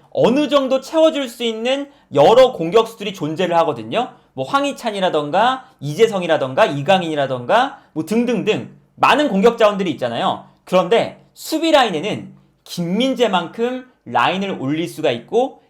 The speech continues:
김민재만큼 압도적인 퍼포먼스를 보여주면서 우리가 전방 압박도 할 수가 있고, 라인 컨트롤도 할 수가 있고, 후방에서의 빌드업도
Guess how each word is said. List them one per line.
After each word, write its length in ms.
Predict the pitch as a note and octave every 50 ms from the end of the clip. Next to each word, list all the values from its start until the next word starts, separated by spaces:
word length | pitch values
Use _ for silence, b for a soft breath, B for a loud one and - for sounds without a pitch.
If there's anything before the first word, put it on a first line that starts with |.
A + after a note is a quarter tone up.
| b b
김민재만큼 1080 | - - E3+ F#3+ A3 B3+ C4 B3 G#3 A#3 F#3+ E3+ D#3 D3+ - A#3 A#3 B3+ C4 C4 - b b b
압도적인 720 | b - B2+ - - - - D4 D4 C#4+ B3+ C4 A#3 A#3 A3+
퍼포먼스를 640 | A#3 A#3+ A#3 - A#3 A3 G#3+ G3+ F#3+ G3 F#3 F3+ -
보여주면서 920 | D3+ C#3 C#3+ C#3+ C#3 C3 B2+ B2 A#2+ A#2+ A#2+ A3 B3 C4+ C#4 C4+ - _ _ _ _ _
우리가 420 | - D3+ F3+ A3+ A#3 A#3 A#3+ A3
전방 420 | A3+ - - E3 F#3+ A3+ B3+ C4 B3+
압박도 360 | B3 B3+ - A3+ A3+ - G#3+
할 100 | G3 F#3+
수가 220 | F#3+ F#3+ F3+ F3
있고, 600 | D#3+ D3 C#3 C#3+ - G3+ B3 C4 C#4 C#4+ - _ _ _
라인 320 | - - C3 E3+ A#3 C4 B3
컨트롤도 440 | - C4 A#3+ A#3 A#3 A3 A3 G#3 G3
할 120 | F#3 F3+
수가 220 | F3 - F3 D#3+
있고, 500 | C#3+ B2+ C3 - - A3+ B3+ C4+ C#4 b b b b b b b
후방에서의 680 | - - D4+ C4+ D#4 D4+ C#4 C4+ B3+ B3+ A#3+ A3+ A3+ A3+
빌드업도 880 | - F3+ F#3 F#3+ F3 G3 F#3+ F#3 F#3+ - A3 A#3+ C4 C4+ C4 - _